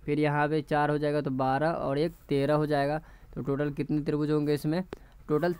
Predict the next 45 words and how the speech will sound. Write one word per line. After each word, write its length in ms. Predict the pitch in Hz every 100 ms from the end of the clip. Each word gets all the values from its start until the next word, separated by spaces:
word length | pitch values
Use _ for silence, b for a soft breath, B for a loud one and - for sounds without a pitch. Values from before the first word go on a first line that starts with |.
| -
तेरह 260 | 147 147
त्रिभुज 360 | 143 139 135 143
है। 80 | 147
ऑप्शन 300 | 139 - 147
नंबर 340 | 147 147 147
हमारा 300 | 139 143 147
कौन 240 | - 143
सा 140 | 143 147
आने 200 | 147 151
वाला 220 | 156 170
है, 120 | 139 - b b
सी 240 | - 165 156
आ 140 | 127
जाएगा। 380 | 123 127 127 127 - b b -
अगले 240 | 151 160
क्वेश्चन 360 | 165 160 165 165
की 80 | 165
ओर 80 |
बढ़ते 280 | 156 156 151
हैं 40 | 165
और 80 |
अगला 240 | 147 147 156
क्वेश्चन 380 | - 147 156 156
आपको 280 | 147 -
बताना 380 | 151 139 147 151
है 100 | 151
कि 140 | 151 151
निम्न 220 | 151 151
में 160 | 151
आकृति 480 | 147 143 143 151 165
को 120 | 156
बनाने 460 | 143 139 139 143 151
के 160 | 143 147
लिए 320 | 131 147 185 b b b
न्यूनतम 320 | 147 151 156 160
कितनी 400 | - - 180 175
सीधी 300 | 156 151 151
रेखाएं 380 | 143 151 143
खींची 260 | 139 139 147
गई। 140 | 143
तो 80 | 143
देखो 240 | 139 139 139
एक, 420 | 143 151 165 175 - - b b -
दो, 540 | 139 143 147 160 165 165 - - -
तीन, 460 | 151 151 160 170